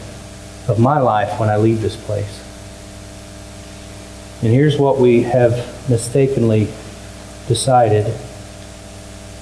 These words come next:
That church is a place where I can come and kind of get things squared away a little bit. And, and, and the rest of the week I struggle with things. And then church, I come back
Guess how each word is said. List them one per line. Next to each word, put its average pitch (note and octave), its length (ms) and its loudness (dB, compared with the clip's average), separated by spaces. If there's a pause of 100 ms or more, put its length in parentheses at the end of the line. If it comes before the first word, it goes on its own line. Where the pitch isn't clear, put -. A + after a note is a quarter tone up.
(1080)
That A#2 180 2
church D#3 420 4
is A#2 140 4
a A2+ 40 -2
place B2+ 480 2
where A#2+ 120 4
I B2+ 100 6
can - 160 -2
come B2+ 220 2
and - 100 -2
kind B2 140 2
of A2 80 0
get C3 100 4
things B2 380 2
squared B2+ 340 4
away A#2+ 360 6
a A#2 60 6
little A#2 160 4
bit. A#2 380 2 (840)
And, B2 120 6 (120)
and, A#2+ 160 2
and A#2+ 200 4
the A2+ 60 4
rest D3 220 4
of - 60 -4
the B2 60 6
week B2+ 220 6
I A2 80 4
struggle C3 580 4
with A2 240 0 (280)
things. A#2 400 0
And A2+ 100 2
then A#2 180 4
church, C#3+ 340 4
I G#2 140 0
come C3+ 200 4
back A#2+ 520 4